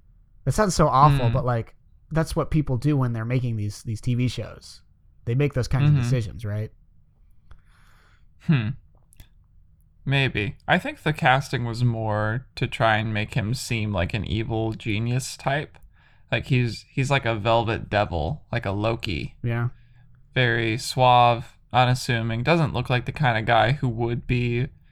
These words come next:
Speaker 2: super aggressive and forward about what he wants, but actually is. And so he
Speaker 1: Mm-hmm.
Speaker 2: uses his looks to try and mask that.
Speaker 1: Maybe, yeah. Maybe.
Speaker 2: But I think as, as the series, or as the season goes on, he becomes so much more desperate that it really starts looking pathetic.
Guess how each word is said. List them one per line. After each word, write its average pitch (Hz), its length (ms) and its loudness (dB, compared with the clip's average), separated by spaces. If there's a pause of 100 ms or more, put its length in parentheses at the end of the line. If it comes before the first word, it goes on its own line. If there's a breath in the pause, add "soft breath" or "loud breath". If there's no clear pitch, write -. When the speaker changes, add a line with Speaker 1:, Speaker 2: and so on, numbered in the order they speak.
(360 soft breath)
Speaker 2:
super 117 440 -2
aggressive 113 560 0
and 113 160 -6
forward 117 400 0
about 107 240 0
what 110 120 0
he 110 80 0
wants, 107 440 -2
but - 200 -4
actually 104 460 -2
is. 104 460 -2
And 123 140 4
so 120 100 0
he 113 80 -2
Speaker 1:
Mm-hmm. 113 80 -4
Speaker 2:
uses 117 240 -2
his 107 220 -4
looks - 320 -6
to 107 380 -2 (200)
try 113 260 4
and 95 180 -4
mask 104 400 0
that. 170 280 0
Speaker 1:
Maybe, 101 320 -4
yeah. 101 300 -6 (680)
Maybe. 120 300 -6 (680)
Speaker 2:
But 131 300 2 (140)
I 143 120 6
think 143 320 0
as, 131 420 0 (100)
as 135 240 2
the 127 120 -4
series, 123 720 -2 (200)
or 120 80 -2
as 127 140 -2
the - 60 -14
season 120 380 -4
goes 107 220 -4
on, 107 340 2
he 147 100 2
becomes 113 380 -4
so 127 140 0
much 110 200 -8
more 117 120 -4
desperate 104 560 -4
that 80 100 -2
it 57 100 -4
really 101 220 0
starts - 320 -4
looking - 260 -10
pathetic. - 560 -4